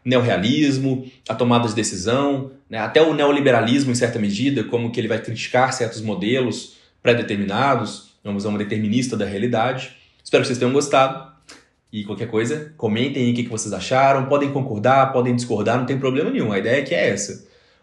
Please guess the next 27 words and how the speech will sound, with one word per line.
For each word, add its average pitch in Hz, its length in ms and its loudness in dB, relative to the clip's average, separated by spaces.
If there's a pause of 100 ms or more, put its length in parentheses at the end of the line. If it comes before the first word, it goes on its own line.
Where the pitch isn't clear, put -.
(120)
O 185 100 2
Dilema 202 280 4
do 226 80 2
Prisioneiro 143 420 2
no 143 200 2
Survivor, 127 760 2
ele 131 180 2
não 165 320 2
é 202 80 4
um 190 80 2
modelo 151 360 2
igual 135 800 2
ao 127 140 0
do 131 80 0
Dilema 123 220 0
do 139 40 -4
Prisioneiro 123 360 -4
tradicional. - 800 -6 (200)
E - 80 0
é - 20 0
por 101 220 -6
isso 110 180 -2
que 160 60 -2
eu 160 120 0
dei 127 140 4
essa 127 140 -2
interpretação. 127 800 -4